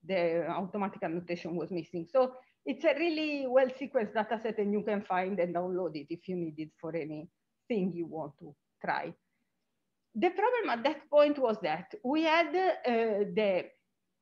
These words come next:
uh, M L S Ps, and so we could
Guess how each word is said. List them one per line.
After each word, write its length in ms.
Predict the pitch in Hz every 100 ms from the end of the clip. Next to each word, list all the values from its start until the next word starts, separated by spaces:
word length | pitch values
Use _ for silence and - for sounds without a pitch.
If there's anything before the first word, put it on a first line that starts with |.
| _ _ _ -
uh, 320 | 196 185 180 160 - _ -
M 140 | 254
L 100 | 269
S 140 | 269 262
Ps, 300 | 285 294 381 -
and 120 | 269
so 100 | 247
we 160 | 247 240
could 320 | 277 269